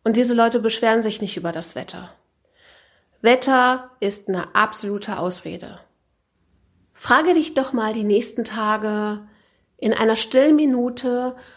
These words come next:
wo deine Ausreden liegen. Deine Ausreden in deinem Leben. Ich könnte dich jetzt auch fragen,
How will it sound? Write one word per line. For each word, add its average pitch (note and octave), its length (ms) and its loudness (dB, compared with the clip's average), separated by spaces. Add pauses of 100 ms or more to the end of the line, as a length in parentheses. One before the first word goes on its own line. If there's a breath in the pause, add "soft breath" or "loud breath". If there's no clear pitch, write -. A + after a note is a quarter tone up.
(160 loud breath)
wo A3 120 2
deine A#3 460 2
Ausreden G3+ 640 -2
liegen. F3 400 -10 (1040 soft breath)
Deine E4 380 4
Ausreden A#3+ 520 2
in F#3+ 140 -4
deinem G3+ 340 -4
Leben. F3+ 420 -10 (1000 soft breath)
Ich - 220 0
könnte G#3+ 260 2
dich F#3 180 -4
jetzt G3 180 -6
auch F3 100 -4
fragen, F3 720 -2